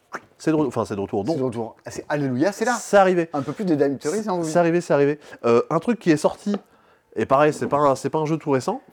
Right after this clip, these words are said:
Speaker 2: Oui, on l'a, on l'a mis dans le meuble des nouveautés, euh, vers dix-huit, dix-neuf heures, là, pour
Speaker 1: Ouais.
Speaker 2: que ce soit prêt pour être, la vente du matin. Il y a des gens qui
Speaker 1: L'extension.
Speaker 2: sont rentrés dans le magasin en disant, « Ouais, il y a une extension,
Speaker 1: Ben
Speaker 2: trop
Speaker 1: ouais.
Speaker 2: bien, wouhou !»
Speaker 1: C'est trop, trop cool.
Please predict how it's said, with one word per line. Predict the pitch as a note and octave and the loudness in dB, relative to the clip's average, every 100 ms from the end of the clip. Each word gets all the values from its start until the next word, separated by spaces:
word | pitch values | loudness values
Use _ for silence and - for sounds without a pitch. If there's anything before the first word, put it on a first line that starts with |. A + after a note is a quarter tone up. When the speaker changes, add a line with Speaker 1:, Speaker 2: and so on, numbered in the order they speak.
| - | -2
Speaker 2:
Oui, | C4 D#4+ C4+ A3+ D#3+ - | 4 6 6 4 0 -2
on | D3+ | -2
l'a, | D#3+ | 0
on | E3 | 0
l'a | E3+ | 2
mis | G#3+ | 2
dans | F3+ | 2
le | |
meuble | F#3 | 2
des | D#3+ | 0
nouveautés, | F3 E3 E3 G3 | 2 2 2 2
euh, | G3 C3+ | 2 2
vers | C#3 C3+ | 0 -4
dix-huit, | C#3 D3+ C3+ | -6 -8 -6
dix-neuf | C#3 C3+ C3 | -4 -2 -2
heures, | E3+ E3 | -2 -4
là, | |
pour | D3+ G#2 | -4 -2
Speaker 1:
Ouais. | |
Speaker 2:
que | G#2+ | 0
ce | |
soit | A2 | -2
prêt | - D#3+ | -4 -6
pour | C#3 C3+ | -2 -2
être, | B2 | -2
la | B2+ B2+ | -2 -2
vente | C3 C3 | -2 -4
du | B2 | -4
matin. | A#2+ C#3+ - _ A2+ | -6 -8 -16 _ 0
Il | D3+ | 2
y | |
a | A3 | 2
des | |
gens | C3+ | 2
qui | |
Speaker 1:
L'extension. | D3+ C#3+ F#3+ E3 | 0 2 0 -2
Speaker 2:
sont | |
rentrés | D#3 B2+ | -4 -2
dans | D3+ | -2
le | |
magasin | D3 C#3+ D#3+ | 0 0 -2
en | |
disant, « | C#3+ D#3 | -4 -4
Ouais, | C4+ C4 B3+ B3 | -4 -4 -4 -2
il | |
y | A#3 | 0
a | |
une | A#3+ | 2
extension, | A#3 A3+ B3 G#3+ B3+ B3+ A#3+ | 2 0 -4 -4 0 0 2
Speaker 1:
Ben | C3 | 4
Speaker 2:
trop | F3 | 6
Speaker 1:
ouais. | G#3+ | 6
Speaker 2:
bien, | B3 A#3+ | 2 0
wouhou !» | G#3 E4+ D#4 G#4+ F#4 | -2 -2 0 0 0
Speaker 1:
C'est | C4 | -2
trop, | - G3+ | 0 0
trop | F#3 | 0
cool. | E3 G3 | -2 -8